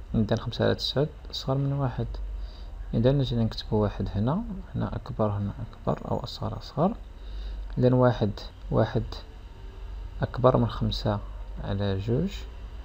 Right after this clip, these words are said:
على تسعود، وواحد أصغر من اثنان. إذن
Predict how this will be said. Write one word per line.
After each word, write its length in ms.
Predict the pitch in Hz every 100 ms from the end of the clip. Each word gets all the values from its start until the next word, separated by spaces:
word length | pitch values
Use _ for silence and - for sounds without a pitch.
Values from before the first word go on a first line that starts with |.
| - -
على 120 | 101
تسعود، 420 | - - - 139 - - - -
وواحد 460 | 113 107 101 170 170
أصغر 500 | - - - 143 170 - -
من 140 | 143 -
اثنان. 380 | - 120 110 113 - - - - - - - - - - - - - - - - - - - 156
إذن 500 | 101 92 127 165